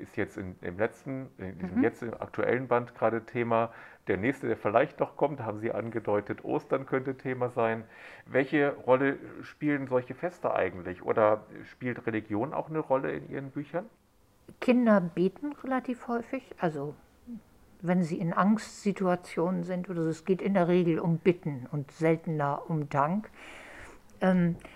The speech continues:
Speaker 2: Religion im eigentlichen Sinn spielt keine wirkliche Rolle. Ich hab ein Buch geschrieben, das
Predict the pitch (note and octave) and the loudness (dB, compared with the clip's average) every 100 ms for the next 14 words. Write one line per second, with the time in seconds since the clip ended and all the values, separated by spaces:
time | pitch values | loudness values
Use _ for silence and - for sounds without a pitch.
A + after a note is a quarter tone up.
0 | - - G#3 G3 F#3 F3+ F3+ F3 F3 G3 | -10 4 6 6 4 2 0 2 2 2
1 | F#3 - E3 D3 D3+ C#3 - - E3+ D#3+ | 0 -2 -4 -4 -6 -6 -14 -10 -8 -8
2 | - - - - E3 F3 F3 F3 F3 D#3+ | -10 -20 -14 -4 -2 0 0 -2 -4 -6
3 | D3 - - D3+ C#3+ D#3 F3+ - - - | -6 -12 -14 -8 -6 -6 -6 -2 -2 -4
4 | - G3 A3+ B3 A3 A#3 - - A3 - | 2 4 4 2 2 0 -2 -8 -10 -6
5 | A#3 A3+ A#3 B3 - - - - - - | -2 -2 -2 -4 -10 -20 -20 -20 -20 -20
6 | _ - F3+ E3+ - | _ -2 0 0 -8